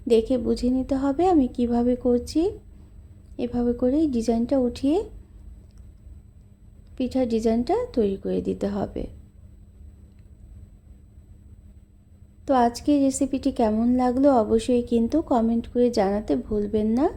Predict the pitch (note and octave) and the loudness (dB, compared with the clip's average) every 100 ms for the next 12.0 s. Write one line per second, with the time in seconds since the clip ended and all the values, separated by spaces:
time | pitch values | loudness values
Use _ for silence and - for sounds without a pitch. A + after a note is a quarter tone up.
0 | - - - - - B3 A#3+ A#3+ A3+ C4 | -8 -20 -20 -20 -10 -2 0 4 4 4
1 | D4 D4 C#4 C#4+ C#4 C#4 C4+ A#3+ A3+ A#3 | 2 0 2 4 4 4 2 2 2 -2
2 | - A3 A3 A3 A3+ G#3 F#3+ G3 - G3 | -2 -2 0 0 -2 -4 -4 -6 -4 -2
3 | G3 G#3+ A#3+ A#3 B3 A#3+ A#3 A3 G#3+ G#3 | -2 -2 -2 0 0 0 0 0 0 0
4 | G#3+ B3+ G#4+ - - - - - - G#3+ | 0 0 -2 -4 -20 -20 -20 -8 -4 -2
5 | B3+ A#3+ A#3+ G#3+ - G#3+ B3 A#3+ A3+ G#3+ | -2 -2 -2 -6 -4 -2 0 0 -2 -2
6 | A3 B3 D#4+ C#4 A#3+ A3+ A3+ - - - | 0 0 2 2 2 2 0 -4 -12 -20
7 | - - - - - A#3 A3+ C#4 C#4+ C4 | -20 -20 -20 -12 2 4 4 4 4 4
8 | G4 - - - - A#3+ G#3+ A3 D#4 F4+ | 0 -2 -16 -16 -4 -2 0 0 0 0
9 | - D4+ C#4+ C4 A3 G#3 G3+ G#3 A3 A#3 | 2 2 4 4 2 2 -2 -4 -2 0
10 | D#4 F4 - A3 G#3+ G#3+ - G#3 G#3+ A3+ | 2 2 0 -4 -2 -2 0 0 0 -2
11 | A3+ A3+ G3 G#3 G#3+ A#3 - B3 B3 | -4 -2 0 0 0 -2 -2 -2 -2